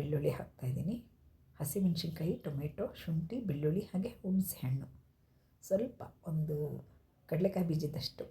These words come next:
ಎರಡು ಕಡಲೆಕಾಯಿ ಬೀಜದಷ್ಟು ಸೈಜಲ್ಲಿ ಸ್ವಲ್ಪ ಹುಣಸೆ ಹಣ್ಣು ಹಾಕಿ, ಹಾಗೆ ಕರಿಬೇವು ಹಾಕ್ತಾಯಿದ್ದೀನಿ.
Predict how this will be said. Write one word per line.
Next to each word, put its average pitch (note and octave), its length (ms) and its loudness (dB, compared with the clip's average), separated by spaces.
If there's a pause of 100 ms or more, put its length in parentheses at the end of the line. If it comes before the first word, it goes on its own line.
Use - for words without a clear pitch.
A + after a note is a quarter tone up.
ಎರಡು D#3+ 220 2
ಕಡಲೆಕಾಯಿ D3+ 400 2
ಬೀಜದಷ್ಟು - 480 -6 (200)
ಸೈಜಲ್ಲಿ D3+ 460 0 (540)
ಸ್ವಲ್ಪ F#3+ 200 2 (100)
ಹುಣಸೆ E3 280 2
ಹಣ್ಣು D#3 240 2
ಹಾಕಿ, D3+ 260 -6 (300)
ಹಾಗೆ D#3+ 200 4 (100)
ಕರಿಬೇವು C#3 320 0
ಹಾಕ್ತಾಯಿದ್ದೀನಿ. C3 580 -4